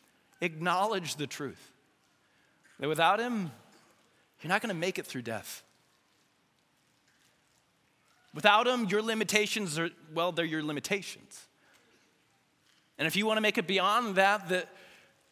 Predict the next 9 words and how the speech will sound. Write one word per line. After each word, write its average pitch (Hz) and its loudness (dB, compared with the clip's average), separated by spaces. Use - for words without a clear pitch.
you're 165 -2
gonna 175 -2
have 170 0
a 139 -4
fear, 175 -4
a 143 0
reverence, 127 -8
a 131 -10
respect - -4